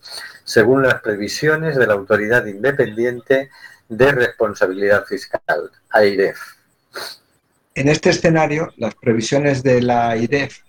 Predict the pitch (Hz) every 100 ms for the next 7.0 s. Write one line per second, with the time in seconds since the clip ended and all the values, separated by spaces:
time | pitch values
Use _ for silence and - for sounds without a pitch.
0 | - - _ _ - - 120 - 139 147
1 | 139 131 120 110 127 123 120 - 160 165
2 | 156 156 147 - 113 107 107 107 - -
3 | 156 147 117 123 117 110 107 110 104 98
4 | 135 135 107 107 107 127 143 151 - -
5 | _ _ _ _ 110 120 151 147 143 127
6 | 123 - 117 - 117 107 - 160 160